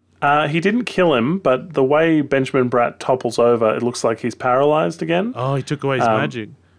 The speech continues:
Speaker 1: Took away his magic, yeah, that he's now back to being, uh, maybe a paraplegic. I, he didn't kill him on camera, no.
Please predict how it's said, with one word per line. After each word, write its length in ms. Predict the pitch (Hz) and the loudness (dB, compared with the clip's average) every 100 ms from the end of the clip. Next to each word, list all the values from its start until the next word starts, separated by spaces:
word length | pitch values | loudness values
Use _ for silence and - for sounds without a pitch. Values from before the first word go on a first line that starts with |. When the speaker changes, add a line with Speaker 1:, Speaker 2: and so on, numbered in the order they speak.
| _ - | _ -14
Speaker 1:
Took 220 | - 147 | -6 -2
away 220 | 139 127 | 2 2
his 120 | 110 | 0
magic, 460 | 117 110 104 104 - | 0 -2 -2 -8 -4
yeah, 160 | 117 101 | -4 -2
that 160 | 107 | -4
he's 200 | 117 107 | -4 -6
now 360 | 117 107 104 101 | -4 -2 0 -2
back 360 | 98 113 104 - | 0 -2 -2 -8
to 80 | 113 | -2
being, 360 | 107 101 101 | -2 -2 -6
uh, 220 | 101 101 123 | -6 -6 -6
maybe 300 | 120 107 104 | -4 -4 -2
a 80 | |
paraplegic. 840 | 101 110 101 - 107 104 - - - - | -4 -2 -2 -2 -6 -4 -8 -12 -18 -8
I, 300 | 165 151 143 | -6 -4 -4
he 60 | 151 | 0
didn't 240 | 156 143 123 | 0 0 -2
kill 220 | 143 113 | 0 0
him 280 | 101 98 113 _ _ | 0 -6 -12 _ _
on 240 | - 117 110 | -2 -2 -2
camera, 400 | - 104 95 90 | -2 -2 -2 -6
no. 320 | 98 87 - | -6 -6 -8